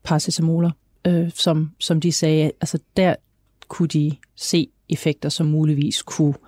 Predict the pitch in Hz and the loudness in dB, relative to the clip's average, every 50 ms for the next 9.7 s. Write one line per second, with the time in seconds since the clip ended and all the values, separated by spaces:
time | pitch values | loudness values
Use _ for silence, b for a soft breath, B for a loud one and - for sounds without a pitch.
0 | b b b b _ - 160 147 143 151 156 151 147 143 147 151 151 151 139 151 | b b b b _ -2 0 0 0 0 -2 -2 -2 -2 -4 -6 -8 -8 -4 -2
1 | 160 143 139 - - - 156 151 151 151 156 151 - 165 180 - - - 160 160 | -2 -2 -2 -4 -6 -8 -8 -4 -2 -2 -2 -2 -4 -6 -8 -8 -6 -4 -4 -4
2 | - - - 170 156 - - 180 - - 160 - - - _ B B B B B | -4 -2 -2 -4 -4 -2 -4 -2 0 0 0 0 -2 -6 _ B B B B B
3 | B B B B B B B B B - 185 180 196 170 156 160 160 - 165 143 | B B B B B B B B B -4 0 2 2 2 2 0 -2 -4 -6 -6
4 | - 202 - - 165 160 165 180 - 190 - - 165 160 160 180 180 175 175 - | -6 -6 -6 -6 -4 -4 -4 -4 -4 -2 -2 0 0 2 2 2 0 0 0 0
5 | 185 - - - 185 180 - B B B B B B B B B B B - 185 | -2 -2 -2 -2 -6 -8 -8 B B B B B B B B B B B -2 0
6 | 180 180 170 - 185 165 196 208 226 214 196 175 185 185 196 202 - 175 - - | 0 0 0 -2 -2 0 0 2 2 2 2 2 2 0 0 -2 -4 -4 -4 -2
7 | 175 175 160 - 180 170 - - 190 - 165 180 214 233 214 175 - - 185 - | -2 -2 -2 -2 -2 -2 -2 -4 -4 -2 0 0 2 2 2 0 -2 -4 -6 -4
8 | - 196 180 156 - - - 180 - - 208 190 170 170 165 165 - - 180 170 | -2 0 0 0 -2 -4 -6 -4 -2 0 0 0 0 0 0 0 0 0 2 2
9 | 180 196 202 151 - - 175 - - 202 185 175 165 151 | 2 2 2 0 -2 -4 -6 -4 -2 0 0 0 0 -2